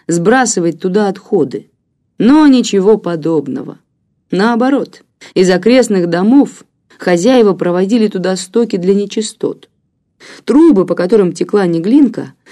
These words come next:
постоянно засорялись. И во время сильных дождей она разливалась по поверхности, затопляла улицы.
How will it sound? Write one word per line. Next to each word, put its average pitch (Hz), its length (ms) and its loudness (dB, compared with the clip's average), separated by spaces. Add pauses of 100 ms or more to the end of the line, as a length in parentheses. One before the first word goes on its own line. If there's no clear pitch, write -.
постоянно 254 540 2
засорялись. 240 800 -4 (480)
И 190 120 2
во 180 140 2
время 214 380 4
сильных 170 560 0
дождей 180 680 0 (320)
она 220 280 4
разливалась 220 800 2
по 208 120 -2
поверхности, 208 960 -4 (180)
затопляла 196 880 -2
улицы. - 640 -10